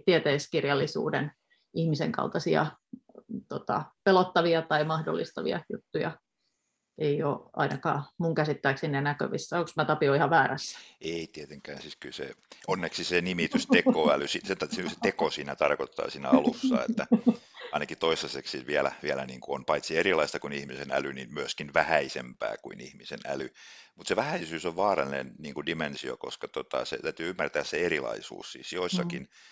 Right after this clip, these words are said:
Speaker 2: joissakin suhteissa tekoäly on selvästi ihmistä kykenevämpi jo nyt. On ollut
Speaker 1: Mm.
Speaker 2: jo hyvän aikaa. Ja monissa muissa suhteissa taas ihminen on selvästi kykenevämpi, mutta tää erilaisuus on tärkeä niin kuin asia ymmärtää tässä.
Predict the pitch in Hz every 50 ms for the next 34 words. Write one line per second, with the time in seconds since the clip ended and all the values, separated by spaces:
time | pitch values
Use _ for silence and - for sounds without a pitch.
0 | - _ - 90 87 82 - - - - 76 - 95 95 - - - - - -
1 | - - 80 78 - 76 71 62 64 65 67 65 - 82 76 73 71 - 104 101
2 | 82 71 71 69 - - - - - - 76 69 69 69 67 - - 69 - -
3 | 71 - - 67 58 55 52 53 55 62 64 - 76 - 67 82 71 69 67 58
4 | _ - - - _ _ _ _ _ _ _ - 82 82 - 226 208 208 - -
5 | 78 82 78 76 78 80 78 76 69 - - - 55 53 - - - - - -
6 | 175 139 123 120 110 - - 104 101 92 87 - 85 - 80 73 - - 78 73
7 | 73 - 76 76 80 95 98 87 76 69 65 67 60 57 - 73 69 65 - -
8 | - - - - 76 69 - 62 60 55 50 52 53 - - - 71 76 - -
9 | 85 85 - - - - - - 101 127 117 90 76 67 65 - 71 67 67 -
10 | 78 78 - 85 80 67 - - 64 64 57 52 55 - - 60 62 - 67 60
11 | 62 64 62 58 62 - - - 65 - _ - - - - -